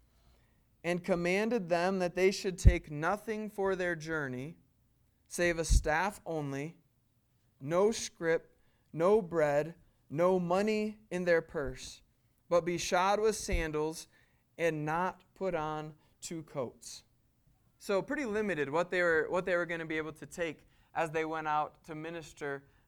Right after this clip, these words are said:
to these people. Uh, th-, the word, uh, scrip in verse eight, that they could take no scrip, I just wanna define what that is. It's a leather sack used for carrying provisions.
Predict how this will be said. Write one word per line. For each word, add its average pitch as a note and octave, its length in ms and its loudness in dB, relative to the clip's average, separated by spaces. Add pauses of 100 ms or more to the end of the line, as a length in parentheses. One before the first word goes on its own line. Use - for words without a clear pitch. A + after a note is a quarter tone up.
(100)
to D#3+ 140 -6
these D3 240 -6
people. C3 480 -12 (420)
Uh, D#3 260 2
th-, D3 100 -6 (1080)
the E3 220 2
word, G3+ 380 4
uh, F3+ 300 6
scrip F3+ 580 -2 (360)
in E3+ 160 -4
verse E3+ 560 -4 (560)
eight, F3 340 2
that D3+ 160 -4
they D#3+ 160 0
could D#3+ 180 -8
take E3+ 300 2
no E3 180 -4
scrip, F3 640 -2
I D#3 120 -2
just E3+ 160 -8
wanna E3 180 -6 (140)
define D#3 480 -4
what D3 160 -6
that C#3 200 0
is. C#3+ 320 0 (280)
It's F3 200 0
a F3+ 80 4
leather G3+ 480 4
sack F#3+ 540 -2
used F#3 200 -8
for F3 180 0
carrying F3 560 0
provisions. C#3 800 -6